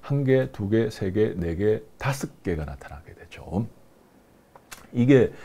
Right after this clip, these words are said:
어, 나타나면 이제 좀 좋은 일보다는 <laughs> 안 좋은 일이 많이 생깁니다. 어, 물론 이제 좋은 일이 가끔 생기는 경우가 있어요. 그야말로 가끔. 예. 여러분들 가뭄에 콩나듯이라는 말 알죠?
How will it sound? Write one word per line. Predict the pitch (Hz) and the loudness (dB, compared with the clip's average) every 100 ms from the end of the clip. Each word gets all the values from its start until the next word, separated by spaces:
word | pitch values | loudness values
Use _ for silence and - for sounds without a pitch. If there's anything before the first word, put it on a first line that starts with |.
| - - - | -20 -18 -6
어, | 82 78 78 - | -4 -4 -6 2
나타나면 | 117 - 117 92 95 117 110 113 120 - - _ _ - | 0 2 -2 2 4 6 6 2 -4 -16 -20 _ _ -12
이제 | 76 71 - _ | -10 -10 -16 _
좀 | - 82 73 71 - | -12 -10 -10 -14 -12
좋은 | - 95 113 | 0 2 4
일보다는 | 120 101 - - | 4 4 2 -4
<laughs> | - - | -8 -4
안 | 107 | -4
좋은 | 87 - - | -4 -10 -2
일이 | 113 | -2
많이 | 82 76 | -2 -8
생깁니다. | 92 82 62 67 - - - - - - | -6 -8 -8 -12 -16 -18 -16 -14 -12 -10
어, | 76 78 | -6 0
물론 | 117 175 196 | 4 6 6
이제 | 156 | 6
좋은 | 104 117 143 | 4 4 2
일이 | 135 131 - | 0 -2 -4
가끔 | - - - 214 | -10 -6 0 2
생기는 | 202 214 170 107 | 4 4 4 4
경우가 | 95 85 | 2 -2
있어요. | 78 78 - _ _ _ _ _ | -4 -10 -14 _ _ _ _ _
그야말로 | - 143 139 104 98 113 - - | 2 6 6 4 0 -2 -4 -10
가끔. | - - 80 69 73 131 135 - | -10 -6 -8 -6 -2 -2 -2 -10
예. | 69 71 69 - - - - _ _ _ 117 | -10 -8 -10 -16 -20 -20 -20 _ _ _ 2
여러분들 | 131 127 127 127 - | 4 4 0 -2 4
가뭄에 | 147 160 190 190 175 160 160 | 8 8 8 4 2 2 0
콩나듯이라는 | - 160 165 170 180 - 104 90 73 - - 80 78 71 78 | -2 2 4 4 4 2 0 0 -2 -6 -4 -4 -4 -6 -4
말 | 73 - | -6 -4
알죠? | 71 80 90 69 104 | -6 -2 -2 0 -2